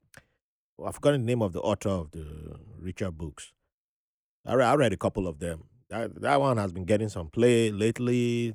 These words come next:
and, um, the one that, um, Michael B. Jordan did his movie.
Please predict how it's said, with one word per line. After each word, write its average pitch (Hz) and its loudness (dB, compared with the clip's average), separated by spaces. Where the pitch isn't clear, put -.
and, 90 -6
um, 87 -6
the 90 -2
one 120 4
that, 95 -2
um, 80 -10
Michael 101 -2
B. 113 2
Jordan 95 2
did 110 0
his 95 -10
movie. 95 -2